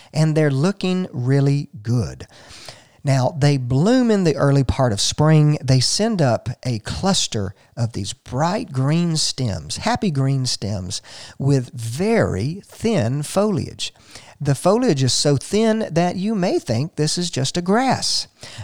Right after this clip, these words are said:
But as soon as they get up to height and the time is right, right on the tips of this feathery-like foliage, you see these, uh, clouds of pale blue flower clusters.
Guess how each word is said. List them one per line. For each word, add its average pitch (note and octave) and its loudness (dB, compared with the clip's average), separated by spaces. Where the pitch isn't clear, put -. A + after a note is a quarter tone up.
But D3 4
as D#3 4
soon C4+ 0
as C3 0
they A#2+ 0
get F3+ -2
up B3 -4
to C3+ -2
height E3 -2
and A#2 -4
the F#2+ -6
time F#3 0
is B2 0
right, F#2+ -2
right E3+ 0
on A3+ 2
the D3 0
tips - -4
of A2+ -6
this A2 -4
feathery-like E3+ 0
foliage, E3 2
you D3+ 0
see D3 0
these, B2 -4
uh, A#2+ -2
clouds D#3+ -2
of C#3 -2
pale F#3 2
blue C#3+ 2
flower C3 0
clusters. - -6